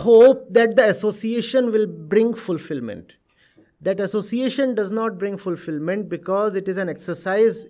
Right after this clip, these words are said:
in the wrong direction. We require not association, but actually dissociation. That is called freedom. Freedom is to dissociate yourself from all your dependencies.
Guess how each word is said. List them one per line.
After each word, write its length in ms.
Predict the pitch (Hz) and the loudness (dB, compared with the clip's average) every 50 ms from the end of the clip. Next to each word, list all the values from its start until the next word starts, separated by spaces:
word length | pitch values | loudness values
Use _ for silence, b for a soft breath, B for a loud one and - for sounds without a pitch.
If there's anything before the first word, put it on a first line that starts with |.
| _ 170 170 | _ -12 -10
in 100 | 175 180 | -8 -6
the 100 | 190 170 | -6 -4
wrong 280 | 156 151 147 151 151 | -4 -4 -4 -6 -6
direction. 580 | 147 151 160 185 185 - - - 127 107 90 - b b b b b b b b b _ _ _ 151 | -6 -6 -6 -6 -8 -10 -12 -12 -12 -12 -12 -14 b b b b b b b b b _ _ _ -18
We 360 | 143 139 175 220 240 240 220 | -12 -6 -4 -2 -2 -2 -2
require 840 | 185 202 190 196 - 190 190 196 196 208 220 233 247 254 254 233 208 | -2 -4 -4 -4 -6 -4 -2 0 0 0 0 0 4 4 4 2 2
not 340 | 208 208 214 220 220 220 - | -4 -4 -4 -4 -6 -6 -8
association, 960 | - 165 151 170 208 214 208 214 208 202 190 170 143 - - 170 180 202 185 | -8 -10 -8 -6 -6 -6 -6 -8 -8 -6 -6 -6 -6 -8 -10 -10 -10 -8 -8
but 180 | 190 190 190 - | -8 -8 -10 -8
actually 640 | 143 147 147 147 _ - - 175 170 185 220 220 | -8 -8 -8 -10 _ -12 -8 -8 -6 -6 -6 -8
dissociation. 1000 | 180 135 139 131 127 - 139 123 131 - 127 120 117 113 - - - 82 76 - _ _ _ _ _ _ _ | -8 -8 -8 -8 -8 -10 -12 -12 -10 -12 -10 -10 -10 -12 -14 -16 -18 -18 -18 -20 _ _ _ _ _ _ _
That 180 | 127 147 151 156 | -6 -6 -4 -4
is 100 | 156 - | -8 -10
called 220 | - 156 160 160 | -8 -8 -8 -8
freedom. 440 | 160 - 135 120 104 - - - - _ _ _ _ _ _ _ _ _ _ _ _ _ _ _ _ _ _ _ _ _ _ _ _ _ _ _ _ _ _ _ _ _ _ _ _ _ _ | -8 -10 -10 -10 -10 -10 -12 -14 -18 _ _ _ _ _ _ _ _ _ _ _ _ _ _ _ _ _ _ _ _ _ _ _ _ _ _ _ _ _ _ _ _ _ _ _ _ _ _
Freedom 600 | _ - - - 202 226 247 220 254 285 294 269 | _ -20 -10 -6 -4 -4 -2 4 4 4 6 6
is 200 | 247 247 202 - | 2 -2 -4 -4
to 160 | - - 262 214 | -6 -8 -8 -6
dissociate 720 | 165 190 185 185 214 220 208 214 - 254 269 277 277 269 | -4 -6 -6 -4 -4 -6 -6 -4 -6 -4 -2 -2 -2 -2
yourself 500 | 226 208 196 185 - - 220 233 240 226 | -2 -2 -2 -2 -4 -4 -4 -4 -4 -6
from 260 | 233 - 214 208 - 180 | -6 -6 -6 -6 -6 -6
all 220 | 175 175 180 185 | -4 -4 -2 -2
your 160 | 185 185 190 | -2 -2 -4
dependencies. 1000 | 180 151 147 151 143 139 135 123 127 123 120 - - 101 82 76 - - - | -4 -6 -6 -6 -4 -6 -4 -4 -6 -6 -8 -12 -14 -16 -16 -16 -20 -20 -20